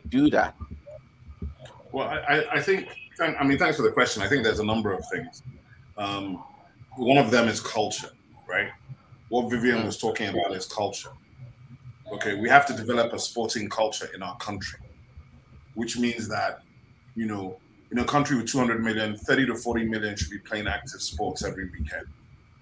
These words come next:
Speaker 2: The fifty million kids in school should be playing sports five days a week.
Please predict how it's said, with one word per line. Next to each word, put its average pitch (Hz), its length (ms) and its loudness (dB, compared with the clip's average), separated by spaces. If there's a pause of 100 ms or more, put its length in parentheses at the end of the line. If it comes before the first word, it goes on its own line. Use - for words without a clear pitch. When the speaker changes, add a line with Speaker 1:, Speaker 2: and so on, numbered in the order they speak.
(500)
Speaker 2:
The - 80 -14
fifty 139 340 2
million 117 360 4
kids 113 320 0
in 95 80 -10
school 110 340 -2
should - 140 -8
be 101 80 -10
playing 104 260 -4
sports 101 400 -4
five 98 260 -2
days 95 260 -6
a - 20 -18
week. 98 260 -10